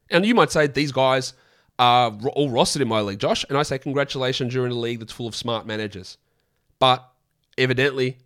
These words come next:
there's twenty percent of leagues that aren't full of smart managers. And some of those people are, not saying you're not the smart ones, but you're in a league where some of your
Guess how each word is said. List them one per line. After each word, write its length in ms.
there's 140
twenty 200
percent 240
of 80
leagues 240
that 160
aren't 260
full 140
of 80
smart 280
managers. 460
And 180
some 220
of 120
those 260
people 400
are, 260
not 180
saying 220
you're 160
not 180
the 80
smart 260
ones, 300
but 80
you're 140
in 60
a 40
league 240
where 120
some 160
of 100
your 280